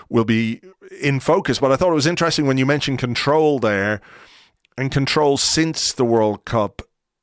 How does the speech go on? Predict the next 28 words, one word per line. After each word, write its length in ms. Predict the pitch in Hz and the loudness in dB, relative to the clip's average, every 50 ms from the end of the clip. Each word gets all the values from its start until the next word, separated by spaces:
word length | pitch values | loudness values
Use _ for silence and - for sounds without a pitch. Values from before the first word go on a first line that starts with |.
| _ - | _ -10
It's 140 | 127 - - | -8 -6 -4
hard 400 | 131 135 165 180 170 160 151 147 | -2 0 0 0 0 0 0 0
not 340 | 156 156 147 - _ - - | 0 -2 -2 -4 _ -8 -6
to 840 | - - 139 135 131 127 131 127 123 123 120 120 120 117 113 120 - - | -2 0 2 4 4 4 4 4 2 2 2 2 2 2 0 0 -2 -4
immediately 580 | 127 127 135 139 135 131 123 123 127 - 110 113 | -4 0 0 2 2 2 2 0 0 0 -2 -2
think 300 | - - 127 120 - - | -2 -2 -2 -2 0 0
of 320 | 117 113 107 101 92 92 _ | 0 0 0 0 -6 -10 _
Gabriel 340 | - 131 123 110 117 110 110 107 | -4 -2 -2 0 0 0 0 0
Jesus 640 | 101 123 120 117 113 - 127 120 113 107 - - | 0 0 0 0 0 0 0 0 0 0 -2 -2
as 140 | 113 101 113 | -2 -2 -2
a 80 | 117 | -2
significant 560 | - - 120 107 117 113 - 113 117 110 104 - | -4 -4 -4 -4 -4 -4 -4 -4 -6 -6 -6 -4
factor 440 | - 123 113 104 - - 107 98 | -4 -4 -4 -4 -6 -6 -4 -4
in 140 | 98 98 95 | -4 -4 -4
that. 260 | 95 95 95 95 - | -4 -4 -4 -6 -6
And 120 | 101 110 110 | -8 -8 -8
it's 180 | 104 - - | -6 -6 -2
not 220 | 123 123 120 - - | -2 0 -2 -2 -4
to 80 | - | -6
be 280 | 110 110 110 110 104 95 _ _ - - - - - - - | -4 -4 -4 -4 -4 -8 _ _ -20 -20 -20 -20 -20 -14 -6
dismissive 500 | - 117 - - 123 117 - 127 117 98 | -4 -2 -2 0 0 0 0 0 -2 0
of 160 | 113 104 98 117 - | 0 -2 -2 -4 -6
Eddie 260 | 120 117 117 110 104 | -6 -4 -4 -4 -6
Nketiah 440 | 104 101 - 131 135 139 127 110 101 | -6 -4 -2 0 0 0 0 -2 -2
in 100 | 104 107 | -2 -4
any 200 | 107 107 104 101 | -4 -2 -2 0
way, 400 | 107 120 143 143 131 110 101 101 | 0 2 2 2 0 0 -2 -4
but 580 | 95 98 - 135 135 123 110 - - - - | -6 -4 0 0 2 2 0 -2 -6 -10 -10